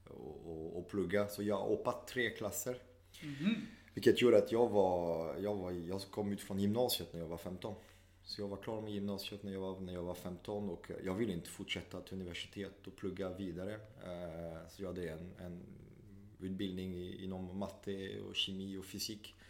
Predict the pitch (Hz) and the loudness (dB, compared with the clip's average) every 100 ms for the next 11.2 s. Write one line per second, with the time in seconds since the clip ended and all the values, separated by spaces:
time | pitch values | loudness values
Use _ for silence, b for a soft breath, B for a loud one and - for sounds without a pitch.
0 | B B B - 87 82 82 80 78 73 | B B B -8 -4 -4 -4 -6 -6 -8
1 | 76 78 82 87 87 90 98 98 98 98 | -8 -8 -10 -12 -10 -4 0 2 2 4
2 | 101 98 98 - 95 - 98 98 98 101 | 4 4 2 2 -4 -2 0 2 2 0
3 | 104 101 107 104 104 95 90 - 95 101 | 2 4 2 0 -2 -6 -8 -10 -8 -4
4 | 95 95 87 82 - 98 110 104 95 101 | -2 0 -2 -4 -4 0 2 4 2 0
5 | - 107 - 101 104 107 104 110 110 101 | -4 -6 -4 -4 -2 -2 0 0 -2 -4
6 | 95 92 90 - B B B B B B | -2 0 0 -2 B B B B B B
7 | B - - 64 55 55 - - - 95 | B -14 -6 -6 -6 -8 -10 -12 4 6
8 | 101 101 - 98 113 101 - - - 104 | 8 4 0 0 4 6 8 6 4 4
9 | 117 113 104 - 101 95 95 - 98 98 | 6 6 4 -2 -2 -2 -4 -2 0 2
10 | 101 113 110 - B B B - - 90 | 0 -2 -8 2 B B B -12 -4 -2
11 | 85 82 | 0 -4